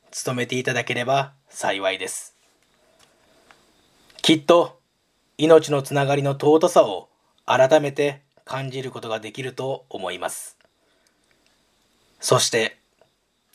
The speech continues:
果たして自分はご先祖様が安心して見守ってくださるような生き方をしているのだろうか、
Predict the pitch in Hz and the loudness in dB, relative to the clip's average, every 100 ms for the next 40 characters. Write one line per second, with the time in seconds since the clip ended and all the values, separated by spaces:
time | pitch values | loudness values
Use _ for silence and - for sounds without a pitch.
0 | _ _ _ _ _ _ _ _ _ _ | _ _ _ _ _ _ _ _ _ _
1 | _ - 131 156 156 - 151 131 143 151 | _ 0 6 6 6 2 0 0 0 2
2 | 151 156 147 - _ - - 143 190 190 | 6 6 4 -4 _ -6 0 2 2 2
3 | 175 170 160 156 156 - _ _ 135 180 | 2 4 6 6 4 0 _ _ 4 4
4 | 196 185 202 202 - - 202 202 _ _ | 4 0 -4 -4 -2 2 2 2 _ _
5 | _ _ - 143 156 170 175 156 147 147 | _ _ 0 4 6 4 2 -2 0 2
6 | 170 160 147 143 135 123 - 147 156 151 | 4 4 4 2 0 -6 -6 2 2 2
7 | - 147 175 190 185 147 147 135 98 92 | -2 -4 -2 0 0 0 -2 -2 -4 -6